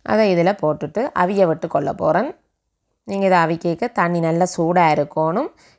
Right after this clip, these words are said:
இதை மேலால திருப்பி இப்படியே மூடிட்டு மூடியை போட்டு ஒரு முப்பத்தஞ்சுலேருந்து நாற்பது நிமிஷம் அவிய விட்டு கொள்ளுவோம்.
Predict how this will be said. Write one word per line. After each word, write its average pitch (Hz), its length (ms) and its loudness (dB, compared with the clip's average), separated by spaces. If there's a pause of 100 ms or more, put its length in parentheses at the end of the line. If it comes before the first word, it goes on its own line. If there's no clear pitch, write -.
இதை 240 200 -4
மேலால 180 400 2
திருப்பி 156 260 -4
இப்படியே 156 280 -2
மூடிட்டு 156 460 0
மூடியை 202 440 0
போட்டு 160 600 -4 (580)
ஒரு 165 160 -2
முப்பத்தஞ்சுலேருந்து 170 680 0
நாற்பது 151 340 -2
நிமிஷம் 147 300 -6
அவிய 147 200 -2
விட்டு - 180 -4
கொள்ளுவோம். - 440 -4